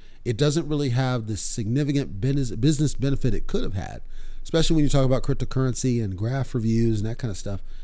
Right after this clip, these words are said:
So I think he's resonating with, it's like Twitter's one of the last vestiges for being able to talk about cryptocurrency in an open format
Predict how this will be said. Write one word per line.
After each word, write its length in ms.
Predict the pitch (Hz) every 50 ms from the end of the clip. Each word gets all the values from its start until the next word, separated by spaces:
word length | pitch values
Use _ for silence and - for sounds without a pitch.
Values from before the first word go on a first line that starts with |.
| - - - - - - - -
So 420 | - - 160 143 143 131 - - - - - - - - - - - - - - -
I 120 | - 131 131
think 260 | - 165 165 143 -
he's 280 | - 170 170 165 - -
resonating 580 | 143 147 147 131 139 135 127 120 117 113 110
with, 260 | 113 113 101 - -
it's 160 | - 107 - -
like 160 | 107 101 -
Twitter's 340 | - - 160 156 147 - 127
one 100 | 135 143
of 120 | 131 131
the 60 | 123
last 220 | 127 127 120 - -
vestiges 600 | 95 127 139 131 - - 101 78 85 82 82 -
for 160 | - 101 92
being 160 | 101 92 92
able 120 | 110 101
to 60 | 98 85
talk 260 | - 131 139 151 -
about 180 | 117 104 101
cryptocurrency 640 | - - 123 - - - - 127 131 135 - - 117
in 60 | 104
an 60 | 98 -
open 240 | - 123 - 113 -
format 420 | - - 165 170 131 113 113 -